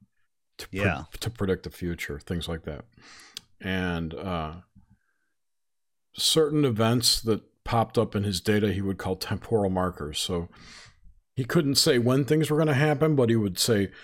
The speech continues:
Speaker 1: "When this event happens, it becomes a temporal marker," so that he can anchor in his data when the next thing will happen, you know?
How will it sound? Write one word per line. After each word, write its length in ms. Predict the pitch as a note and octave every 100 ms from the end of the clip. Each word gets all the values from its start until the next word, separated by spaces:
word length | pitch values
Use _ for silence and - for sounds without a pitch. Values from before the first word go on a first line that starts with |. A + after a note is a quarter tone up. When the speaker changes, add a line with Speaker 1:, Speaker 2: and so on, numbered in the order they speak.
| - _
Speaker 1:
"When 440 | B2+ B2+ A#2+ A2+ A2
this 240 | B2 -
event 380 | A#2 G#2+ A2 D#2
happens, 440 | G#2 G#2+ G2+ F#2
it 120 | G#2
becomes 300 | G#2 - G#2 G2+
a 40 |
temporal 540 | - A2+ - B2 G#2
marker," 440 | F#2+ G2+ G2+ G2 F2
so 200 | - G#2
that 80 | F#2
he 100 | F#2+
can 280 | G#2 F2+ - - - -
anchor 380 | A#2 C3 B2+ B2
in 80 | A2
his 160 | F#2+
data 320 | - A2+ G2+
when 200 | F#2+ F#2+
the 100 | F#2
next 340 | F#2 F#2+ - -
thing 180 | F2+ F2
will 100 | D2+
happen, 380 | F2+ F2 E2 D#2+
you 80 |
know? 240 | E2 E2+